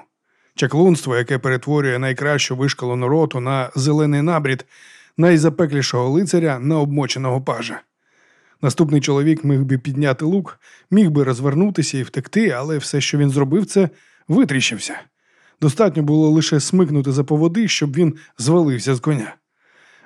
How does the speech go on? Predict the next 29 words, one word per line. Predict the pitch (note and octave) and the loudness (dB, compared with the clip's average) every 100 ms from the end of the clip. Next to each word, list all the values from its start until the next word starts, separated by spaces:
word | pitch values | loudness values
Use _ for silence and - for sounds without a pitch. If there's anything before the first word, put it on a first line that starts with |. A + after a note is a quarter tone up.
| - | 2
Лицарі | F3 E3+ D3 C3+ | 4 4 2 2
Залізного | B2 C3+ C#3+ C3 C#3 D3+ | 0 0 0 2 0 2
ордену | G3+ F3 D3 B2 A#2+ - - - | 2 2 0 -4 -6 -10 -16 -2
йшли | C3+ - F#3+ | 0 2 4
в | E3 C#3 | 4 2
бій | C#3+ G3+ | 2 2
з | C3 | 4
молитвами | D3 C#3+ C#3 F3 E3+ D#3 | 2 2 0 0 0 2
на | |
вустах, | D#3 D#3 - A3 C#3 - - | 2 0 -2 -4 -4 -6 -2
нескінченно | C#3 C3 C#3+ C3 G3+ A3 F3+ | -2 0 -2 0 0 0 0
повторюючи | F3 - F#3 D#3+ D3 - C3+ - - | -2 0 2 4 2 2 -4 -6 -18
"Спасителько | - - D3+ - A#3 G3+ F3 F3 | -12 -2 -2 0 0 0 0 0
наша", | C#3+ A2+ - - - _ _ - | 0 -2 -6 -10 -18 _ _ -2
поки | C#3 C3+ | 0 2
ці | C3 | 0
слова | - C#3+ E3 F3+ - _ _ - | -2 -2 -2 -2 -6 _ _ 0
не | A#3 | 2
втратили | F#3 G#3+ G#3+ D3 C3 | 4 2 2 0 -2
будь-який | C#3 B2+ A#2+ A2+ | -2 -2 -6 -4
сенс, | - F#3 D3 - _ _ | 0 0 0 -6 _ _
дзищачи | B2+ E3 - A3 F#3 - | 0 2 2 0 -2 -2
над | C#3 B2+ | -2 -2
полем | D#3 C3+ B2+ | -2 -2 0
бою, | D3+ F3+ B2 | 0 0 0
як | B2+ B2+ | -2 -4
бджоли | B2 D3 B2 A2+ | 0 2 2 -2
над | A2+ | -8
конюшиною. | - B2+ A#2+ - G#2 - | -4 -4 -4 -4 -6 -10